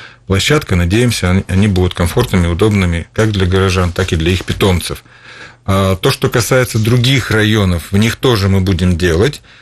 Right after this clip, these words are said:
Два района я уже назвал, это Ленинский и Устиновский. А то, что касается Октябрьского района,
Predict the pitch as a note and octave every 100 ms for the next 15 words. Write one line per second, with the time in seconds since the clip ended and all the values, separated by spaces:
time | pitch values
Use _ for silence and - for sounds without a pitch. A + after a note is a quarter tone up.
0 | _ _ - F#2 A#2 G#2 G#2 G2+ G2 F#2+
1 | F#2+ F#2 G2 F#2+ G#2 G2 F2+ F2+ F#2 F2+
2 | F2+ - G2 G2+ G2 F#2+ - F#2+ G2 -
3 | E3 D3 - D3 C3 - G2 G2 A#2 -
4 | G2 G#2 - G#2+ G2+ - G2+ - G#2 F#2
5 | - G2 G2 G2+ G2+ F#2 F2+